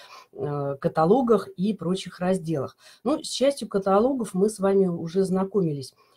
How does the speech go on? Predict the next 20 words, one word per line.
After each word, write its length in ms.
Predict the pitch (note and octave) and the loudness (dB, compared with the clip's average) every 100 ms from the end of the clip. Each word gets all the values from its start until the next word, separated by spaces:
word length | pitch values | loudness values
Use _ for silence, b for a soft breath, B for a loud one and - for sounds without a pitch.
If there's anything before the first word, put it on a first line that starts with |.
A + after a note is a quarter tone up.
| - | -4
на 160 | F3 | -2
прошлом 380 | F#3+ G3 F#3+ D#3 | 0 0 0 -2
вебинаре. 580 | D#3+ D#3+ G3 D#3+ C#3+ G#3+ - _ _ _ _ _ _ _ _ _ _ - | -2 4 4 4 0 -4 -6 _ _ _ _ _ _ _ _ _ _ -6
И 80 | F3+ | -4
я 240 | F#3 E3+ | 0 0
вам 160 | E3 D#3+ | 0 -2
показывала, 580 | E3 F3 D3 C#3+ C#3 | -4 -4 -4 -8 -10
как 260 | C3+ D3 C#3+ | -10 -12 -10
можно 240 | C#3 C3 | -10 -8
искать 320 | C#3 - C#3 - | -10 -8 -12 -12
по 240 | D3 D3 C#3 | -8 -6 -4
Б 140 | C3+ | -6
Б 140 | C#3 E3 | -2 0
К, 300 | - C#4+ C#4+ B B B | 4 4 4 B B B
э, 460 | - D3 C#3 C3+ C3+ - | -6 -2 -2 -2 -4 0
по 300 | D3 C#3 C3+ - | 2 4 2 4
профильным 540 | B3 C4 A#3 A3 G3+ | 4 4 6 6 6
коллекциям, 640 | G3 F#3+ F3 - E3 D#3 C#3+ | 6 4 2 -2 -4 -4 -4
по, 400 | - D#3+ D#3+ D#3 B B B _ | -2 2 2 -2 B B B _
э, 560 | C3+ C3 C3 C3 B2+ | -8 -4 -2 -2 -4